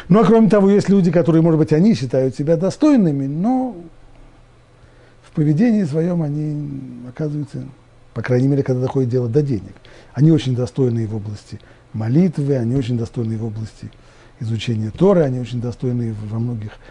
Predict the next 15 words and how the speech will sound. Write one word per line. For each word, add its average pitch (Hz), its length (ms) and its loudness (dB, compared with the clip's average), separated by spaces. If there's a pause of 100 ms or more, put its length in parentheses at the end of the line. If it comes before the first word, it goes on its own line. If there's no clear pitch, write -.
(140)
областях, 120 580 -4
но 143 80 -2
вот 123 100 -6
как 147 180 -6
только 135 200 -4
дело 131 200 -2
доходит 131 340 -4
до 123 100 -2
денег, 147 340 -2
так 143 160 -10
вдруг 120 320 -8 (640)
все 131 160 -6
достоинства 117 840 -8 (720)
куда-то 117 400 -6
исчезают. 107 500 -16